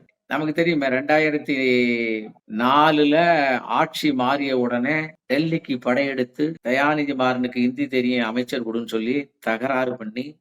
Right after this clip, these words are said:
மூணு அமைச்சர் தான் தருவேனோன்னு அஞ்சாக்கி, மன்மோகன் சிங்கையும் சோனியா காந்தியும், ஆ, என்ன சொல்லலாம், இக்கட்டான சூழ்நிலைக்கு ஏற்படுத்தி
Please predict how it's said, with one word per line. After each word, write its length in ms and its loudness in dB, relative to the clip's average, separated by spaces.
மூணு 320 -2
அமைச்சர் 400 -2
தான் 180 -2
தருவேனோன்னு 600 -2
அஞ்சாக்கி, 840 -2
மன்மோகன் 520 -2
சிங்கையும் 420 2
சோனியா 400 0
காந்தியும், 580 -4
ஆ, 840 -2
என்ன 160 -2
சொல்லலாம், 540 -6
இக்கட்டான 680 0
சூழ்நிலைக்கு 540 -4
ஏற்படுத்தி 720 -6